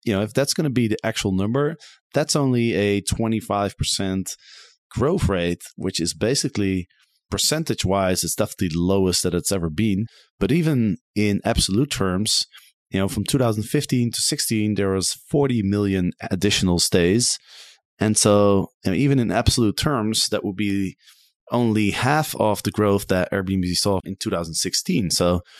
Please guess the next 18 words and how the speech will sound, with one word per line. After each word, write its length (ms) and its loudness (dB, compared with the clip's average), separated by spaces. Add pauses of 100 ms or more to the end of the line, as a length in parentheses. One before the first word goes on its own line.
(260)
if 120 -2
you 80 4
actually 260 2
look 140 2
at 80 0
the 80 0
numbers, 420 2
it 100 -2
looks 200 0
like 180 0
the 140 2
growth 500 2
is 140 2
slowing 440 2
down 260 2
a 40 -2
lot 300 2
now. 260 0